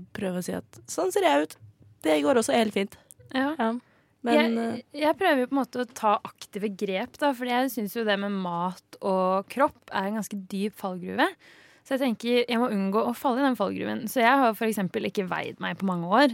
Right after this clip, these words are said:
Speaker 2: Så når
Speaker 3: Ja,
Speaker 2: jeg er
Speaker 3: sånn,
Speaker 2: hos, eh, når jeg er hos legen, og de spør sånn, «Ja, høyde og vekt.» Så sier jeg, Høyde, en sekstifem, vekt, har ikke peiling. Så da er det sånn at jeg må veie meg, og så sier jeg til legen, <laughs> «Nå sjekker du vekta, og ikke fortell meg det.» Og det er sånn,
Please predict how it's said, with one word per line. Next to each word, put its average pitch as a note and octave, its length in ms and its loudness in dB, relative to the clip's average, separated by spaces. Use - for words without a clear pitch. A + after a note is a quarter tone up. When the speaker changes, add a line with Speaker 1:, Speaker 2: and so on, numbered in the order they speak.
Speaker 2:
Så - 120 -4
når G#3 80 2
Speaker 3:
Ja, G#3 40 2
Speaker 2:
jeg G3 140 4
er F#3 100 0
Speaker 3:
sånn, G#3 80 2
Speaker 2:
hos, G#3+ 140 -6
eh, F#3+ 240 0
når G3 100 2
jeg F#3 100 4
er F3 60 2
hos F#3 140 -2
legen, G#3+ 500 2
og A3 80 -2
de G#3+ 80 2
spør F#3+ 280 -4
sånn, F3+ 240 -2
«Ja, D#4+ 160 4
høyde A3+ 180 0
og C4 100 4
vekt.» - 360 0
Så C4+ 100 -6
sier A#3 160 2
jeg, G#3 240 4
Høyde, C4+ 300 4
en C4 240 4
sekstifem, C4 680 2
vekt, - 360 0
har A3+ 140 -2
ikke - 100 -4
peiling. G3+ 300 -2
Så B3+ 120 0
da C#4+ 100 8
er C4+ 80 8
det B3 80 2
sånn A#3+ 140 2
at A3 100 0
jeg G3+ 80 4
må A3 240 0
veie G3+ 320 -2
meg, D#4 220 2
og D4+ 80 -2
så D4 80 -8
sier B3+ 160 -4
jeg A3 80 -10
til B3+ 100 -6
legen, A3 380 -4
<laughs> G3+ 160 -10
«Nå G#3+ 160 -6
sjekker A#3+ 380 0
du A3+ 80 6
vekta, C4 300 2
og - 160 -10
ikke - 240 -10
fortell F3+ 320 -4
meg F3 220 -4
det.» F#3+ 80 2
Og C4 100 0
det A#3+ 80 4
er B3+ 80 2
sånn, A3+ 220 0